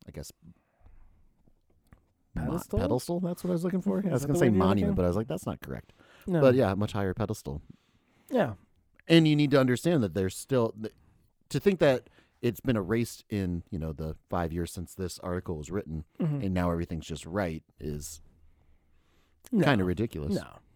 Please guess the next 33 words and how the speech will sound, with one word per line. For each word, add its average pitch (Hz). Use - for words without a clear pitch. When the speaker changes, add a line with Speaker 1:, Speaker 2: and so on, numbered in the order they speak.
Speaker 2:
No, 302
uh, 277
it's, 233
it's 247
a 269
problem. 165
I 208
mean, 196
yeah, 143
the 202
publication 143
bias, 135
the 123
s-, -
small 113
sample 139
sizes, 143
all 240
that 202
kinda 147
stuff. 113
Just 233
some 190
junk 117
science, 98
and 185
also 185
just 135
some 160
really 185
lazy 135
science 127
reporting. 113